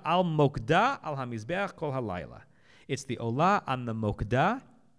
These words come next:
which I told you before was kind of a setup or arrangement, on the altar all the night. And the Talmud says, Zo ma'aracha gdola. The mokdah, you may not know the Hebrew word, but the Talmud is defining it, the mokdah is the large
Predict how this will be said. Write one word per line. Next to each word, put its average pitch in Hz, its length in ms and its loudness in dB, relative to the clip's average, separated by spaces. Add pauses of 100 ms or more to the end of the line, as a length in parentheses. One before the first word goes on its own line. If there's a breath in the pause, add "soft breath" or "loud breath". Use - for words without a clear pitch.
(200)
which 101 160 -8
I 95 60 -6
told 107 200 -6
you 104 60 -8
before 101 240 -6
was 101 120 -4
kind 110 160 -6
of 98 60 -6
a 92 60 -6
setup 135 500 -6
or 98 180 -6
arrangement, 113 520 -6 (400 loud breath)
on 185 200 2
the 165 100 0
altar 151 340 -2
all 120 120 -4
the 117 80 -8
night. 87 220 -8 (400 soft breath)
And 113 140 -2
the 101 60 -2
Talmud 185 380 2
says, 120 340 2 (100)
Zo 120 540 6
ma'aracha 156 840 0
gdola. 113 440 -4 (600 soft breath)
The 139 240 4
mokdah, 156 800 4 (120)
you 147 60 -6
may 131 120 -4
not 127 100 -6
know 120 80 -4
the 120 100 -4
Hebrew 131 240 -4
word, 151 320 2
but 123 200 -6
the 143 120 -8 (180)
Talmud 123 280 -4
is 110 80 -6
defining 170 440 -6
it, 120 180 -2 (180 loud breath)
the 131 260 4
mokdah 147 760 0
is 123 200 -2 (140)
the 127 160 0
large 123 640 2